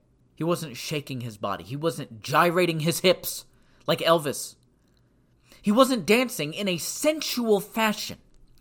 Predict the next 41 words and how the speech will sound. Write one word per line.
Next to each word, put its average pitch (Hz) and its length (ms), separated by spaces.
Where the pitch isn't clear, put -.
That's 302 200
what 285 160
dancing 202 360
is 185 180
today. 151 460
It's 277 400
wicked. 156 600
And 180 140
so 190 320
dancing 202 540
is 170 140
worldly, 131 480
and, 147 280
and 147 140
it 139 100
is 120 160
the 110 120
lust 113 360
of 151 80
the 135 60
flesh. - 380
Again, 104 280
the 80 120
lust 110 360
of 151 80
the 135 80
flesh. - 320
I - 80
think 170 160
you're 151 80
finding 143 280
out 151 200
most 170 220
of - 80
these 120 180
are 123 60
lust 139 240
of 185 60
the 190 60
flesh. 240 220
<clears throat> 214 300